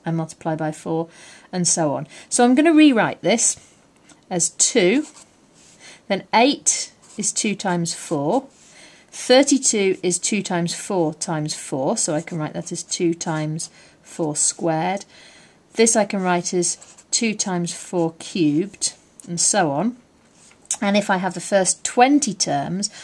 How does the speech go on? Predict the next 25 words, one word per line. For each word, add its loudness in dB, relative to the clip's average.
my 0
last 2
term 0
is -4
going -2
to -10
be -6
two -4
times -2
four -2
to -8
the -4
power -2
nineteen. -4
Okay, 4
so 4
in 0
order 2
to 0
add 4
together 2
all 2
of -2
these 2
numbers, -4